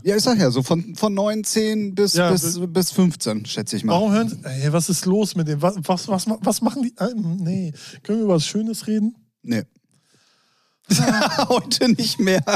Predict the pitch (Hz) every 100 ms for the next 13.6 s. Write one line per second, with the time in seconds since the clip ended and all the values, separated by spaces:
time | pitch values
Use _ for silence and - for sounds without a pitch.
0 | 160 220 - - - - 262 175 170 214
1 | - - _ _ _ _ - - 170 180
2 | 175 175 - 160 170 180 147 175 156 131
3 | 117 107 98 95 _ _ _ _ _ -
4 | 123 113 120 113 101 104 92 78 _ _
5 | _ _ _ - 131 180 - 156 143 -
6 | _ _ 156 170 160 151 165 160 - 143
7 | 139 131 135 139 135 135 123 - 131 123
8 | - 123 127 113 107 120 110 110 - _
9 | _ _ _ _ _ _ _ _ _ -
10 | - 117 120 - 110 110 104 98 104 101
11 | 104 135 123 - 113 117 117 131 131 143
12 | - 131 127 123 123 104 98 120 110 -
13 | 123 127 - 98 92 87